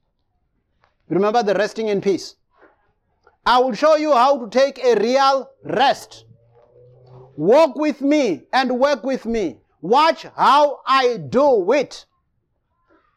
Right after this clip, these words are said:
How did Jesus do it? He would sleep even when there was a storm.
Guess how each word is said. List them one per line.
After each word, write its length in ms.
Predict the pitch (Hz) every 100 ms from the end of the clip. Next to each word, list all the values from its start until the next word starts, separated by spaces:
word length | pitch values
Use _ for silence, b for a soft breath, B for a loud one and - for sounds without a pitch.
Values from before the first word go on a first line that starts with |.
| _ _
How 240 | 151 214
did 180 | 247 185
Jesus 340 | 170 214 233 160
do 220 | 196 233
it? 200 | 233 226 _ -
He 80 | 180
would 220 | 240 -
sleep 400 | 254 285 269 254
even 220 | 208 226
when 120 | 214
there 120 | 196 185
was 160 | 165
a 80 | 160
storm. 380 | - 202 135